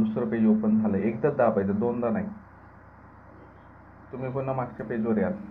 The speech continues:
आता येईलच पुढं जसं कसं करायचं आहे, फक्त एकच येतं तेवढं ते दुसरं पेज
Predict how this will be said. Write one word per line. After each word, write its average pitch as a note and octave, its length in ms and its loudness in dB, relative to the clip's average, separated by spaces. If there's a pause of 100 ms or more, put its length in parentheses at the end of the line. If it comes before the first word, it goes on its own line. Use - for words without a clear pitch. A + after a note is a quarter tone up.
(1800)
आता G#2 140 -2
येईलच D3 300 -2
पुढं C3+ 240 0
जसं B2 200 -6
कसं B2+ 260 -8
करायचं A2 380 0
आहे, D#3 120 -6
फक्त - 200 -8
एकच D3 400 -2
येतं C#3 240 -4
तेवढं A#2+ 300 -2
ते B2 180 -4
दुसरं A2+ 380 -4
पेज C3+ 140 -6